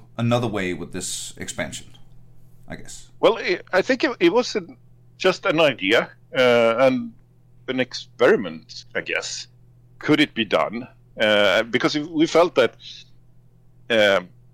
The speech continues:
Speaker 2: from the start we didn't know it was gonna go to, to the Chaos Waste, so I was a bit hesitant, uh,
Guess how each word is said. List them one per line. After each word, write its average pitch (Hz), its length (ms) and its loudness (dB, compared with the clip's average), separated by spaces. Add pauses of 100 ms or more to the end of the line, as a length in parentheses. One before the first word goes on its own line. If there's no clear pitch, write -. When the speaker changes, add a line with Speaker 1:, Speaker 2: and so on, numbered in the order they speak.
Speaker 2:
from 143 140 2
the 127 60 -2
start 139 260 4
we 117 80 0
didn't 113 320 0
know 117 280 4
it 107 140 -2
was 107 220 -2
gonna 101 260 -4
go 95 220 -2
to, 90 420 -18 (300)
to 95 120 -12
the 92 80 -6
Chaos 135 360 0
Waste, 87 280 0
so 110 120 4
I 107 80 6
was 110 220 2
a 104 40 -8
bit 92 260 -2
hesitant, 92 540 -4 (420)
uh, 87 420 -2